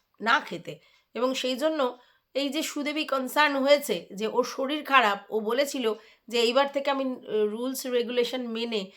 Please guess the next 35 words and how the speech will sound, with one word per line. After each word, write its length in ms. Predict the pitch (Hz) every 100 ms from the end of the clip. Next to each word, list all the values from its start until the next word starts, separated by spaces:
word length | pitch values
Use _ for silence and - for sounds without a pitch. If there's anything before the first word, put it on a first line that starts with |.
| - _
বাড়ির 320 | 185 190 269
খাবার 300 | 277 294 262
খাবো, 280 | 247 208 185 175
অথচ 380 | 202 208 311 254 214
ও 120 | -
বাইরের 380 | 214 202 208 226
খাবার 320 | 226 220 226
বেশি 240 | 202 175 262
খাচ্ছে। 440 | 247 185 - 180 - _ -
আর 120 | 247 247
তার 240 | 220 220
জন্য 360 | 220 294 233 220 _ _
সুদেবী 560 | - - 294 285 220 208 _ _
একজন 380 | - 262 330 277
বড় 320 | 196 208 254
দিদি 300 | 214 214 196
হিসেবে 500 | 294 294 262 196 180
ওকে 180 | 202 202
বলতে 320 | 190 185 165 180 196
বসেছে 440 | 175 160 165 294 - - _ _
যে 280 | 196 214 202
বাইরে 300 | 202 220 214
খাবার 280 | 196 196 190
কেন 220 | 190 185
এত 240 | 196 180 175
খাওয়া, 260 | - - - _ -
একদম 280 | 220 262 302
ঠিক 200 | 277 208
বলেছে। 380 | 170 156 - -
কিন্তু 340 | 285 330 285 214
তারপরেই 560 | 254 254 254 262 302
তুলনা 420 | - 269 240 233
দিতে 240 | 226 233 240
শুরু 220 | 240 208
করেছে, 400 | 202 202 190 185